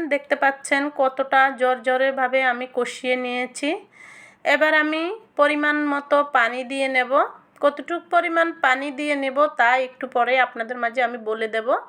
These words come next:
এবার একটু গরম পানি আলাদা বাটিতে তুলে নিয়ে তিন টেবিল চামচ গুঁড়ো দুধ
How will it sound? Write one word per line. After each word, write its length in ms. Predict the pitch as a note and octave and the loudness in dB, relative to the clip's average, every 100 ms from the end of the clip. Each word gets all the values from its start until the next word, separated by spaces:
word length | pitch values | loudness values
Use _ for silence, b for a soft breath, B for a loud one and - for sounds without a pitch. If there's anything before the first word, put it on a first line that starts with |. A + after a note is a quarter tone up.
| B B B B B B B B B _ C4 | B B B B B B B B B _ 0
এবার 200 | C4 D4+ | 2 2
একটু 140 | D4+ D#4+ C4+ | 0 0 4
গরম 220 | D4 D4 C#4+ | 4 4 2
পানি 320 | C#4 C4+ C#4+ D4+ E4 C4 | 2 2 -4 -6 -2 0
আলাদা 260 | B3 B3 C4 | 2 0 2
বাটিতে 360 | B3+ B3 B3+ C4 C4 | 2 0 -2 -4 -2
তুলে 240 | A#3+ A#3 B3 B3 | -4 -2 -4 -4
নিয়ে 280 | A#3+ A#3+ B3+ C4 | -6 -2 -4 -4
তিন 120 | B3+ B3+ | -4 -2
টেবিল 220 | B3+ A#3+ B3 | 0 -2 0
চামচ 400 | C4+ B3 B3+ C#4+ - - - A3 | 0 0 0 -4 -8 -12 -10 -2
গুঁড়ো 200 | B3+ B3+ | 0 2
দুধ 160 | B3+ | 0